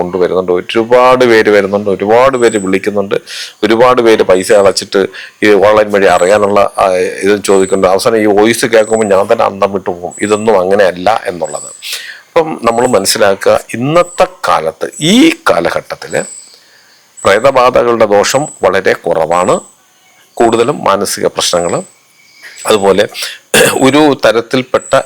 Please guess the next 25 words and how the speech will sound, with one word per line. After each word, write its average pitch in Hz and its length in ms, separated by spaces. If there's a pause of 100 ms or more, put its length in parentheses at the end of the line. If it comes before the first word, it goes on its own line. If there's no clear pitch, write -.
(300)
ചെറുപ്പക്കാർക്ക് - 640 (840)
വരുന്നത് 104 340 (240)
ലഹരി 135 480
വഴി 98 220
വരുന്ന 90 320
പ്രശ്നങ്ങളും 95 560 (200)
ഈ - 0 (280)
എ-, 110 180
ഞാൻ 113 180
പറഞ്ഞ 107 180 (160)
എഴുപത് 185 360
ശതമാനത്തിനുള്ളിൽ 95 840 (480)
മാനസിക 107 460
പ്രശ്നം - 300 (160)
ഈ - 20 (280)
ലഹരി 156 380
വഴി 104 160 (100)
വരുന്ന 98 320
ചില 104 200
വിഷയങ്ങൾ. 82 300 (140)
ലഹരി 107 300
അടിച്ചിട്ട് 104 420 (560)
അത് 120 100 (120)
പിന്നെ 113 300
ഇവർക്ക് 113 340